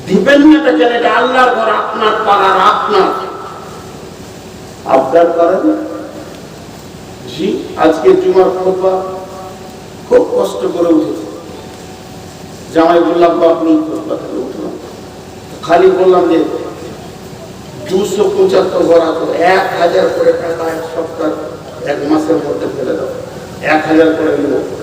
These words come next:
যে দেবে না তার বাড়িতে আমি হামলা করবো। টাকা দিতে শুরু করেছে।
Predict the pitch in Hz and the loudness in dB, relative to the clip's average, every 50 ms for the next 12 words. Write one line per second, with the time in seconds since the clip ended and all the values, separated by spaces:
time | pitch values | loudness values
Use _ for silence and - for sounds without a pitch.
0 | - - - - 127 - 170 185 175 - 170 175 165 175 170 175 175 175 165 160 | -12 -14 -14 -12 -6 2 2 4 4 4 4 4 6 6 6 6 4 4 2 2
1 | 160 156 147 151 151 151 - - 143 139 151 156 165 151 - - - - - - | 0 0 0 -2 -2 -2 0 0 0 2 4 4 4 4 4 2 0 0 0 0
2 | - - - - - - - - - - - - - - - - - - - - | 0 -2 -4 -8 -8 -8 -10 -12 -12 -14 -14 -16 -16 -16 -16 -16 -16 -16 -14 -8
3 | - - - 139 143 - - 143 131 - - - - 156 147 - - 127 - - | -6 -6 0 0 0 0 0 -4 -4 -4 -4 -2 -2 -2 -2 0 0 2 2 2
4 | - - - | 0 -2 -4